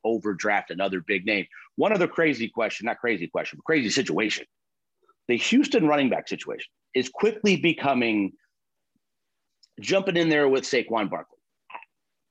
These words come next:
I'm just going to my, "I'm not gonna touch" list. This is setting up to be like, like, David Johnson, I still like as a receiver, but they never used him there.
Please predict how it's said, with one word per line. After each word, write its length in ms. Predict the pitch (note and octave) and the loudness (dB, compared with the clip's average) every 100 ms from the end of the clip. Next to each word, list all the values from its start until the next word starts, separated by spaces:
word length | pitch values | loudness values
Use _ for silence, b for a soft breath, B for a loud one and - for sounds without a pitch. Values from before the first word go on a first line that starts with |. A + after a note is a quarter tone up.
| _ - | _ -8
I'm 300 | B2+ D#3 A2 | -6 -6 -6
just 300 | - E3+ - | -6 -6 -4
going 240 | - F#3+ F#3+ | -2 2 2
to 60 | |
my, 200 | D3+ A#2+ - | 2 0 0
"I'm 240 | A#2+ C#3+ | -2 0
not 240 | D3+ B2 - | 0 -2 -4
gonna 160 | A#2 | -6
touch" 380 | - - F#2+ - | -4 -6 -6 -6
list. 320 | F2+ - - - - | -8 -8 -12 -10 -2
This 240 | D#3 - | -2 0
is 260 | D#3 A#2+ - | -2 0 0
setting 320 | F3 F3 C3 | 0 2 2
up 160 | C#3+ - | 0 -2
to 80 | A2+ | -4
be 260 | A#2 A#2 G#2+ | -2 0 0
like, 320 | G2 F#2 - - _ _ _ _ _ _ _ _ - | 0 -2 -4 -20 _ _ _ _ _ _ _ _ -10
like, 140 | F#2+ - | -10 -4
David 300 | D3 E3+ E3 | 0 0 0
Johnson, 400 | C3 C3 D#3+ E3 | 0 0 0 -2
I 80 | G2+ | -4
still 320 | - - F3+ | -4 -2 0
like 180 | E3 D#3 | 2 0
as 120 | C3 | -2
a 20 | |
receiver, 380 | B2 - E3+ E3 | -4 -4 -2 -2
but 80 | B2 | -2
they 60 | G#2 | -4
never 180 | F2+ | -4
used 320 | D#2+ C3+ E3+ D#3+ | -2 0 0 0
him 100 | D#3 | 0
there. 400 | D3+ D3 C#3+ | 0 0 -4